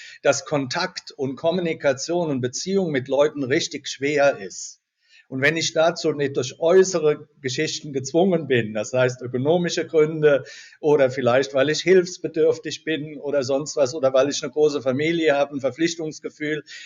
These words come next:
dann zieht sich der Mensch, wenn er die Möglichkeit hat, ganz gerne auch zurück. Ja, das trifft jetzt nicht auf die, die, die Leute zu, die aus Gründen von Armut jetzt an der gesellschaftlichen Teilhabe gehindert sind.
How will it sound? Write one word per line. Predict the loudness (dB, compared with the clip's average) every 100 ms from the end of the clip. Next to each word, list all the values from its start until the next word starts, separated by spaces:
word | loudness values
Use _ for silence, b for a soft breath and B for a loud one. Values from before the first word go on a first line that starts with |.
| B
dann | -2 -2
zieht | 0 0 0
sich | -4 -2
der | -2
Mensch, | 0 -2 -2 -2 0
wenn | -2
er | -2
die | -2
Möglichkeit | 0 0 -2 -10 -4 -2 0
hat, | 2 0 -2 b b b _
ganz | 2 2 2 -4 -4
gerne | 2 4 4 2 -2 0
auch | 0 0 -4
zurück. | -8 -2 -2 -4 _ _ _ _ _ -10
Ja, | -4 0
das | 0 0
trifft | 0 0
jetzt | -2 -2
nicht | -2
auf | -2 -2
die, | -6 -4
die, | -6 -6 -6
die | -4 2
Leute | 4 2 0
zu, | -6 -6
die | -4 -2
aus | -4 -2 -4 -4 -6
Gründen | -8 -6 -6
von | -6 -2
Armut | -2 0 0 -2
jetzt | -4 -4
an | -4 0
der | 0
gesellschaftlichen | 0 0 0 -2 -6 -8 -8
Teilhabe | 0 2 4 2 2 0
gehindert | -2 -4 -4 -4
sind. | -2 -2 -2